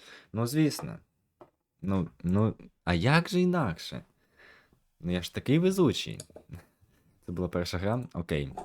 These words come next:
Наступна гра, ми граємо за білих. А, ту гру ми також грали за білих. Окей, наш опонент пропускає хід, ми можемо трішки розвинутись. А, можемо якось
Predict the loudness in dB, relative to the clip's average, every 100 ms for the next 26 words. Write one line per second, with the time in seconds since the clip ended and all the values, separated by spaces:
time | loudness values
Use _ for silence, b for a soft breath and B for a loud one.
0 | -10 -8 -6 -4 -2 -2 -2 -2 -2 -2
1 | -2 -4 -4 -2 -2 -2 -4 -12 -18 _
2 | B B B B B B B B _ -8
3 | -6 -4 -4 -6 -8 -14 -20 -20 _ _
4 | _ _ _ _ -12 -4 -2 0 0 -2
5 | -2 -6 -6 -6 -4 -4 -6 -6 -4 -6
6 | -10 _ B B B B -14 -8 -2 -2
7 | -2 -8 B -10 -8 -8 -6 -4 -4 -8
8 | -10 -6 -4 -4 -6 -6 -4 -4 -2 0
9 | 0 0 -2 -4 -6 -6 -8 -10 -10 -10
10 | -10 -12 -10 -10 -4 -4 -4 -6 -10 -12
11 | B B B B B B _ -6 -2 0
12 | 0 0 -2 -4 -6 -6 -6 -4 -4 -6
13 | -6 -10 -12